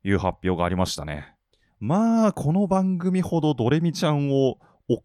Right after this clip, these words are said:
かけてる番組ないでしょ。<laughs> いや、別に俺がドレミちゃんオタクってわけじゃないんだけど、ちょっとね、最近これ関係の話が続いたので、ちょっと目止まりましたね。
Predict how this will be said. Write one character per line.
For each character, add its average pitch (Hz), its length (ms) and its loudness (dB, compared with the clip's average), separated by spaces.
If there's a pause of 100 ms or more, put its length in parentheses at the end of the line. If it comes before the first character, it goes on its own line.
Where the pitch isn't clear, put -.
か 160 120 2
け - 100 0
て 98 120 2
る 87 520 -2 (140)
番 104 140 0
組 95 180 0
な 127 120 2
い 139 60 2
で 95 80 0
し - 80 -10
ょ。 73 220 -12
<laughs> - 60 -20 (2750)
い - 20 -12
や、 85 60 -8
別 92 200 -2
に 165 120 0
俺 185 240 -4
が 190 120 -2
ド - 220 -2
レ 233 100 0
ミ 233 120 -4
ち - 80 -4
ゃ 220 40 0
ん 202 80 -2
オ 214 80 0
タ - 120 2
ク 110 100 -6
っ - 20 -16
て - 80 -8
わ 90 120 -2
け 87 60 -6
じ - 60 -8
ゃ 85 40 -2
な 98 80 0
い 110 80 0
ん - 20 -6
だ 76 100 -2
け 80 100 -4
ど、 80 280 -4 (160)
ち - 80 -6
ょ 151 40 -4
っ - 20 -4
と 90 100 -2
ね、 87 80 0
最 139 220 2
近 120 180 -2
こ 127 140 0
れ 131 180 6
関 139 180 0
係 87 120 -2
の 80 80 -6
話 95 260 -4
が 82 60 -2
続 101 260 -4
い 90 40 -4
た 101 100 0
の 76 80 -4
で、 78 80 -6
ち - 80 -8
ょ - 20 -4
っ - 80 -6
と 90 80 -6
目 104 140 2
止 90 160 -4
ま 85 120 0
り 90 80 0
ま 90 120 0
し - 100 -8
た 76 100 -10
ね。 65 220 -14